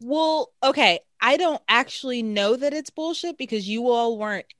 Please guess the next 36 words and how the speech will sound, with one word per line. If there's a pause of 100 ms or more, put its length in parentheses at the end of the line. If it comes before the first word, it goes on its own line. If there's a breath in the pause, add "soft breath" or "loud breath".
anywhere
near
him
when
he (380)
decided
to
do
the
tweet. (500)
Two, (440)
when
or
if
he
ever
met
Mark
Wahlberg
and
sat
and
talked
to
him. (200)
You
don't
know
whether
it,
that
tweet
is
bullshit
or
not.